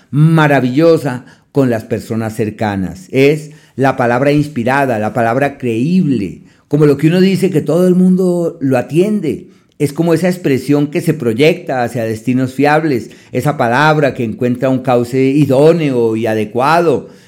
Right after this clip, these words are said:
Es un día realmente maravilloso.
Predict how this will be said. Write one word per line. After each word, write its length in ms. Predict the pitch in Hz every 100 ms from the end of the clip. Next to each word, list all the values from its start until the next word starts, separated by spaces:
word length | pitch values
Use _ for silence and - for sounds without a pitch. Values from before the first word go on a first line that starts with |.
| _
Es 220 | - 139
un 140 | 147 147
día 560 | 143 143 139 - - _ _ _ _ -
realmente 880 | 135 131 123 147 139 139 147 139 151
maravilloso. 1000 | 143 135 131 117 107 104 110 120 113